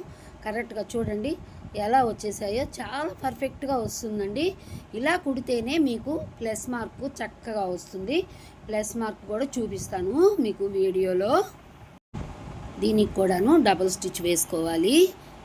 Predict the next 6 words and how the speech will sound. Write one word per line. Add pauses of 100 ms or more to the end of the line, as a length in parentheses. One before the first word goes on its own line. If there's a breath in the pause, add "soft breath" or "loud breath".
(540)
ముందుగానే. (960 loud breath)
అలా
వేసి (360 loud breath)
పైనుంచి
కిందకి
మనం